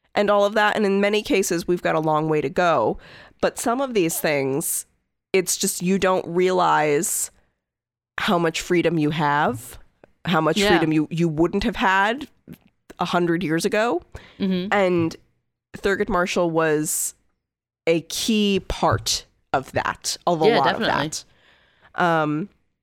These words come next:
Speaker 1: finally, another big case for him was Bounds versus Smith, which held that state prison systems must provide their inmates with, quote, "adequate law libraries or adequate assistance from persons trained in the law,"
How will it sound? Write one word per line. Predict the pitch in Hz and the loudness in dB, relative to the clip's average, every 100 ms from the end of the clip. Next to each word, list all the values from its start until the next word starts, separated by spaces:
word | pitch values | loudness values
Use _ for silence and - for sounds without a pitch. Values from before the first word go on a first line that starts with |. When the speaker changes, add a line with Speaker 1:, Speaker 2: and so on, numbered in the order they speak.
| _ _ _ _ _ _ - - | _ _ _ _ _ _ -14 -2
Speaker 1:
finally, | 202 185 180 | 0 2 2
another | 175 180 180 180 180 - 170 - | 2 2 2 2 0 -6 -8 -2
big | 175 170 | -4 -2
case | 160 170 170 - | -2 -2 -2 -6
for | - | -4
him | 175 160 | -2 0
was | 156 170 | 0 -2
Bounds | - 151 160 - | -2 0 0 -2
versus | 160 156 147 | -4 -6 -6
Smith, | - 220 190 190 - | -6 -2 -2 -4 -12
which | 165 160 156 - - | -4 -4 -2 -8 -10
held | - 156 160 - | -4 -2 -2 -4
that | 165 151 - | -4 -4 -6
state | - 170 - | -4 -4 -4
prison | 196 180 170 | -6 -4 -4
systems | - 165 - 156 160 | -4 -6 -6 -4 -4
must | 151 - | -6 -6
provide | - 147 147 165 185 | -8 -4 -2 -2 -2
their | 175 | -4
inmates | 180 165 160 - | -2 -2 -2 -4
with, | 139 - | -6 -8
quote, | - 156 135 - | -6 -4 -4 -4
"adequate | 156 185 - - | -4 -4 -8 -6
law | 151 143 | -2 -2
libraries | 156 160 170 185 180 190 208 - | 0 -2 -2 -2 -2 -2 -4 -6
or | 160 | -4
adequate | - 160 - - | -4 -6 -6 -6
assistance | 156 - - - 156 | -6 -6 -6 -6 -6
from | - 143 | -6 -10
persons | - 151 - 160 151 | -6 -6 -4 -6 -6
trained | - - 147 143 | -8 -6 -4 -4
in | - 147 | -6 -6
the | 139 | -4
law," | 127 110 - | -4 -4 -4